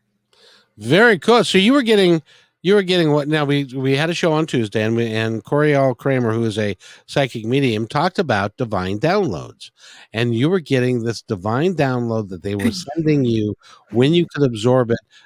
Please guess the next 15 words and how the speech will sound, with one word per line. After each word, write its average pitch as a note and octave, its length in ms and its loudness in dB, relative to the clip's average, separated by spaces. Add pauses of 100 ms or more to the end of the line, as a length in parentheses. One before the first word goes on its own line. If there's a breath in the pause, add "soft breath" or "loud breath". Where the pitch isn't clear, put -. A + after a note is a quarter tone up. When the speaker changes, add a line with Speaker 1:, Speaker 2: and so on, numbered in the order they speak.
Speaker 1:
because B2 440 -4 (280)
they B2 420 0
wanted C#3+ 380 0
you D3 120 2
to C#3 80 2
write B2+ 240 0
this C3 200 -2
book, - 380 -6
or A2 160 -2
somebody C3 540 -2
wanted E2+ 280 -6
you - 100 -6
to G4+ 60 2
Speaker 2:
Yep. F#3+ 120 4
Speaker 1:
write - 100 -8